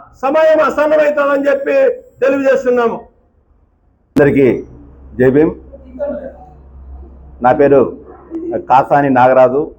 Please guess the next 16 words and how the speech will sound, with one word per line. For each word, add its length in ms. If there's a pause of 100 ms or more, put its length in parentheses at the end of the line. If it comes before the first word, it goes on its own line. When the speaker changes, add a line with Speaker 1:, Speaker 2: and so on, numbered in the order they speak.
(460)
Speaker 2:
బహుజన్ 320
సమాజ్ 380
పార్టీ 240 (560)
అనంతపురం 400 (100)
జిల్లా 260
అధ్యక్షుడు. 420 (1500)
ముఖ్యంగా 380 (640)
ఈరోజు 300 (720)
ఈ 180
విలేకరుల 480
సమావేశం 540
ఏర్పాటు 280
చేయడానికి 360
ముఖ్య 240
ఉద్దేశం 340
ఏంటంటే, 320